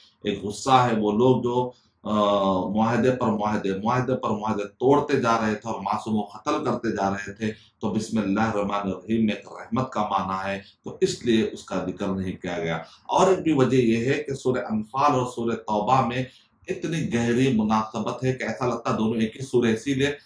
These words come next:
सबअ तिवाल की, अ, तशरीह में कि सात बड़े सूरह क्या है, तो उलमाए कराम, सात बड़े सूरह क्या हैं,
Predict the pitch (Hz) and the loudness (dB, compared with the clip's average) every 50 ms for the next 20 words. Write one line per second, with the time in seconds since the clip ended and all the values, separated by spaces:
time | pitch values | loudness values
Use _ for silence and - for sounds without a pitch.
0 | _ _ _ - - 131 127 127 127 117 123 131 127 123 - - 113 104 101 98 | _ _ _ -4 0 2 2 4 4 4 4 2 2 0 -2 -2 -2 0 2 4
1 | 120 127 139 147 - - - - 139 139 139 143 147 143 143 - _ _ _ _ | 4 4 4 2 0 -4 -4 -2 0 2 2 2 2 0 -4 -8 _ _ _ _
2 | _ _ - 110 113 113 113 - - 117 113 - 139 131 147 143 131 127 127 127 | _ _ -4 -2 -2 0 0 -2 -4 -4 -2 2 2 2 4 4 4 4 2 2
3 | - 139 - - - 123 135 147 - 120 123 123 139 139 135 - - 131 127 131 | 0 -2 -4 -4 -2 0 0 2 2 2 2 2 4 2 2 2 2 4 4 6
4 | 135 135 139 - - _ _ - - 135 139 135 135 143 143 - 156 156 147 - | 4 4 2 -2 -8 _ _ -2 2 4 4 6 4 2 0 0 0 0 0 0
5 | - 117 117 131 131 139 143 139 131 - 123 110 104 98 - - - _ _ - | 0 0 0 0 2 2 2 2 2 0 0 -2 -2 -2 -4 -8 -14 _ _ -4
6 | - 123 139 156 143 120 110 127 131 143 - - - 127 123 135 139 139 - - | 2 4 4 4 4 2 2 2 2 2 2 2 2 4 4 6 4 4 2 -2
7 | - 120 120 135 - 143 110 104 101 120 131 - | -4 -2 0 0 0 0 0 0 0 0 -2 -4